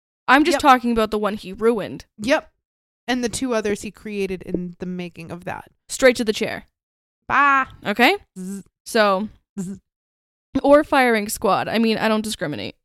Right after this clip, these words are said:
Speaker 2: <laughs>
Speaker 1: I, you know.
Speaker 2: In twenty twenty-one, Albert's eligibility to leave for short-term or long-term absences was denied again, which is woo! From the London Free Press, here's what I know about his most recent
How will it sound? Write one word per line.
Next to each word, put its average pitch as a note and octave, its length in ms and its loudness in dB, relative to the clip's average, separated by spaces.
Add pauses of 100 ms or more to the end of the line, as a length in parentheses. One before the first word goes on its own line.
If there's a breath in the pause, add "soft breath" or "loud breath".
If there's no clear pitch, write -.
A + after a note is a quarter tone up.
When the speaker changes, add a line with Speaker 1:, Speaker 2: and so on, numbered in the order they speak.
(160)
Speaker 2:
<laughs> - 240 -12
Speaker 1:
I, G#3+ 340 0 (340)
you G#3+ 80 -4
know. F#3+ 200 -4 (1500 loud breath)
Speaker 2:
In C#4+ 180 -6
twenty D#4 360 -8
twenty-one, A#3+ 760 -10 (760)
Albert's B3+ 420 -4
eligibility B3 760 -8
to A#3 100 -10
leave A#3 240 -12
for A#3+ 140 -10
short-term A#3+ 640 -10
or B3 220 -2
long-term A3+ 520 -6
absences F#3 720 -12
was F3+ 200 -16
denied E3+ 460 -6 (100)
again, F#3 540 -10 (120)
which A3 200 -8
is G3+ 220 -6
woo! G#4+ 540 -2 (720)
From C#4+ 160 0
the C4 100 2
London C4 400 -2
Free B3+ 220 -8
Press, - 380 -4
here's C#4 340 -6
what E4 120 -4
I D#4+ 80 0
know A3+ 260 -6
about F#3+ 340 -6
his F#3+ 180 -12
most C4 340 -6
recent G#3 540 -6